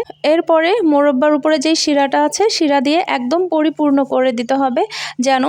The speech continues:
শিরার নিচে মোরব্বাগুলো থাকে। আর এতে করে আপনার মোরব্বাটা একটুও নষ্ট হবে না, আপনি বাইরেই রাখতে পারেন। আর যদি ফ্রিজে রাখেন তাহলে কিন্তু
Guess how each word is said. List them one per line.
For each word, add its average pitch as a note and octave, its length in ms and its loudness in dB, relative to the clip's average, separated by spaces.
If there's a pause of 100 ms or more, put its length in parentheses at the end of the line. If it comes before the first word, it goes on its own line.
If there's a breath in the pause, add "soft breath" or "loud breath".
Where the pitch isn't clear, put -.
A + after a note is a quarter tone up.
শিরার D#4 460 0
নিচে C#4 300 2 (100)
মোরব্বাগুলো C4 640 0
থাকে। A#3 360 -4 (360)
আর C3+ 240 -2 (140)
এতে C#4 240 -4
করে D4+ 240 -2 (100)
আপনার C4 400 -2
মোরব্বাটা C4 520 -2 (100)
একটুও C4+ 320 -4
নষ্ট A#3+ 320 -4
হবে B3+ 280 -2
না, D4+ 180 0
আপনি C4 220 -2
বাইরেই A#3+ 440 -2
রাখতে C#4+ 280 -2
পারেন। D#4 260 -2 (400 loud breath)
আর C#4 200 0 (120)
যদি C#4+ 300 0 (160)
ফ্রিজে D4+ 440 0
রাখেন E4+ 420 0
তাহলে D4+ 360 2
কিন্তু D4 280 0